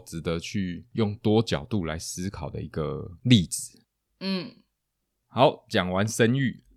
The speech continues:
Speaker 1: 其实我们现在可能对声誉的了解不太直观，就觉得，诶，声誉对我到底有什么样的价值？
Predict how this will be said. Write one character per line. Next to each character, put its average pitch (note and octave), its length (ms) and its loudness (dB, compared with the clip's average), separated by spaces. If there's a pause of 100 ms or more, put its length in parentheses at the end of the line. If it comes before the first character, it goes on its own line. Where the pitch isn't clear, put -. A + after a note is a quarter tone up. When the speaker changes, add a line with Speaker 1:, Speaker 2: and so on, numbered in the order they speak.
Speaker 1:
其 - 160 -2
实 C3 120 6
我 A2+ 100 6
们 F#2 140 0
现 A2+ 180 4
在 A2+ 260 8 (360)
可 - 140 -2
能 E2+ 140 -2
对 A2+ 160 6
声 G#2 260 0
誉 G#2 280 -2
的 F2 180 -4
了 E2 300 -4
解 E2 320 -6 (100)
不 E2+ 120 -6
太 F2+ 380 0
直 E2 380 -10
观， F2 360 -2
就 G2 100 -4
觉 E2 160 -8
得， D#2 80 -8
诶， A2 180 -2
声 G#2 300 -4
誉 A#2 100 -4
对 G#2 160 -2
我 D#2+ 140 0
到 F2+ 180 -2
底 D#2+ 60 -6
有 D#2 100 -12
什 - 160 -10
么 D2+ 100 -8
样 E2+ 140 0
的 E2 60 -6
价 - 300 2
值？ - 200 -8